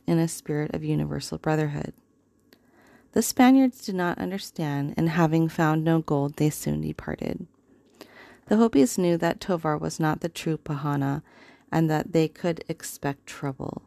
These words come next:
Forever thereafter, they referred to these gentlemen of Castile as the Castillas, as Cachada,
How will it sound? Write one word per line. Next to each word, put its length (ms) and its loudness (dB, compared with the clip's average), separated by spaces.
Forever 680 0
thereafter, 840 -2
they 100 0
referred 440 -2
to 80 -4
these 300 -6
gentlemen 640 -2
of 240 -6
Castile 560 -6
as 140 -4
the 120 -6
Castillas, 800 -4
as 280 -2
Cachada, 720 -4